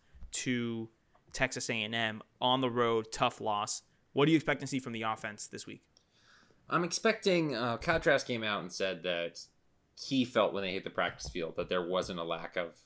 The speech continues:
Speaker 2: rhythm offensively.
Speaker 1: Okay, that's good.
Speaker 2: So I just wanna see picking up where they left off.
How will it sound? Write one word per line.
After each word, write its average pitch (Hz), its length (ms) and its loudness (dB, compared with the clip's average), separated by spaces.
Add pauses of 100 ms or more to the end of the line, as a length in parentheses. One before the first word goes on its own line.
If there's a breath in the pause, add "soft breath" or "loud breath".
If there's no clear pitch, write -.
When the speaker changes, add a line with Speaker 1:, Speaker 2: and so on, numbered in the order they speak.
(120)
Speaker 2:
rhythm 85 460 -4 (380)
offensively. 95 640 -2 (540)
Speaker 1:
Okay, 117 200 -4 (220)
that's 131 140 -6
good. 113 200 -2
Speaker 2:
So 117 460 4 (220)
I 117 100 4
just 139 160 0
wanna 151 160 0
see 127 460 0 (720)
picking 123 280 4
up 120 140 2
where 117 140 4
they 110 60 4
left 107 240 2
off. - 240 -6